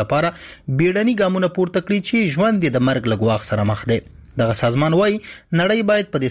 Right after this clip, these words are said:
سخته شیبه کې افغانستان یوازې پرېنږدي. د دغه سازمان په خبر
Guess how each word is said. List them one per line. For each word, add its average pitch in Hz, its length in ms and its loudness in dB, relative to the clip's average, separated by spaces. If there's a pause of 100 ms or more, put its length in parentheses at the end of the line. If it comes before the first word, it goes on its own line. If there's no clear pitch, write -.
سخته 226 320 -2
شیبه 139 220 0
کې 202 200 0
افغانستان 123 480 0
یوازې 113 460 0
پرېنږدي. 107 420 0 (380)
د 202 160 4
دغه 208 200 0
سازمان 196 460 0
په 175 120 -2
خبر 151 180 0